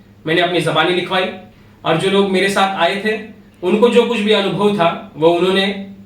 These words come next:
जबानी में लिखवा दिया. मैं आपको बताना चाहता हूं कि जो धर्मांतरण के आरोप मुझ पर लगाए जा रहे हैं, वो दरअसल बिल्कुल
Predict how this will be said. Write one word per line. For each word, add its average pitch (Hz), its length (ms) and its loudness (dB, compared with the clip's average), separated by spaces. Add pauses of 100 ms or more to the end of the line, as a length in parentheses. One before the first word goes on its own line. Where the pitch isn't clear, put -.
जबानी 160 340 0
में 160 120 0
लिखवा 143 280 -4
दिया. 120 220 -8 (800)
मैं 170 60 2
आपको 185 220 -2
बताना 208 380 0
चाहता 220 300 0
हूं 220 160 0
कि 220 120 -4
जो 202 500 -2
धर्मांतरण 202 600 0
के 208 60 2
आरोप - 560 -2 (120)
मुझ 160 120 -8
पर 196 180 0
लगाए 190 300 2
जा 208 100 0
रहे 180 200 0
हैं, 170 400 -8 (360)
वो 156 80 0
दरअसल 180 460 2
बिल्कुल 175 600 0